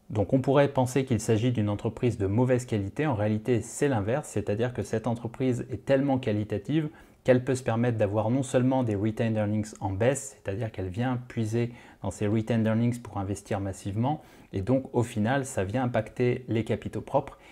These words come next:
et donc elle peut se permettre une forte baisse de ses capitaux propres au cours du temps, en sachant que dans tous les cas, elle va générer avec ses investissements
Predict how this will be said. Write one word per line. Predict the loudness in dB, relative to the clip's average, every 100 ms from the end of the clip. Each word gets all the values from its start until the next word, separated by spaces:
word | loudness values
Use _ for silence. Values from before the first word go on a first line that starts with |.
| -18 -6
et | 0
donc | 0 2
elle | -2
peut | 0 -2
se | 0
permettre | 0 0 0 -2 -8 -6
une | -6 -6
forte | -2 -2 0
baisse | 0 0 -2
de | -4
ses | -6
capitaux | -6 -8 -8 -12
propres | -8 -8 -8 -2
au | 0
cours | 0 -2
du | -4
temps, | -6 -8 -10 -20 -20 -6
en | -4
sachant | 2 2 2 -2
que | -2
dans | -4 -6
tous | -4 0
les | 0
cas, | 0 -4 -6 -12 -20 -10
elle | -2 0
va | 4 4
générer | 4 4 4 2
avec | 0 -2 -4
ses | -4 -4
investissements | -2 -4 -6 -8 -4 0 0 -2